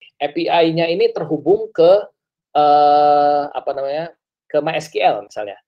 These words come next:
Nah, di sini privilege-nya semua akses diberikan kepada user A P I tersebut, itu yang salah. Yang benar adalah kita hanya memberikan user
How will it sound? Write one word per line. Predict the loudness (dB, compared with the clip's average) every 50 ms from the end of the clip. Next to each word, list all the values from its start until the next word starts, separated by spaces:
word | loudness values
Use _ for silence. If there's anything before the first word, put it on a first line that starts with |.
| _ _ _ _ -8
Nah, | -6 -6 -6 -8 -10
di | -10
sini | -8 -6 -6 -4 -6 -6 -8 -12 _ _ _ _ _ _ _ -4
privilege-nya | 0 0 0 2 4 4 4 4 2 -2 -6 -6 -6 -6 -6 -8
semua | -8 -8 -8 -6 -4 -2 -2 -2 -4 -6
akses | -10 -10 -8 -8 -8 -8 -10 -18 -10
diberikan | -6 -4 -4 -2 -4 -6 -6 -4 -4 -4 -4 -4 -6
kepada | -14 -12 -6 -4 -2 0 0 0 -2 -2 -8 -16 -8
user | -2 -2 -2 -2 -2 -4 -4 -4 -4 -4 -8 _ _ _ _ _ _ _ _ -6 -6
A | -4
P | -2 -2 -2 0
I | 0 0 0
tersebut, | 0 -2 -2 -2 -2 0 0 0 0 -2 -4
itu | 0 4 4
yang | 4 4 2
salah. | 0 0 0 0 0 0 -4 -12 _ _ _ _ _ _ _ _ _
Yang | 0 0 2 2 0 0
benar | 0 0 0 0 -2
adalah | -2 -2 -2 -4 -6 -8 -12 _ _ _ _ _
kita | -10 -6 -6 -6 -4 -2
hanya | -2 -2 -2 0
memberikan | -2 0 0 2 0 0 0 -2 -4 -4 -6 -10 _ _ _ _ _ -8
user | -4 -2 -2 -2 -2 0 0 0 0 -2 -6